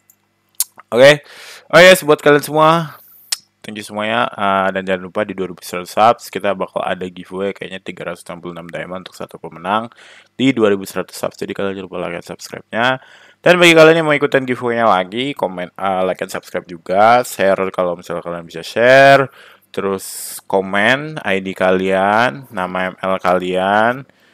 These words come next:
nickname M L maksud gua, Instagram kalian, terus alasan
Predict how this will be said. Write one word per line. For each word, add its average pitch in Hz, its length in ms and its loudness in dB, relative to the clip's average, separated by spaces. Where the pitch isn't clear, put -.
nickname 95 320 -10
M 95 160 -8
L 107 240 -4
maksud 92 320 -12
gua, 98 400 2
Instagram 87 560 -8
kalian, 98 640 0
terus 107 240 -6
alasan 92 240 -2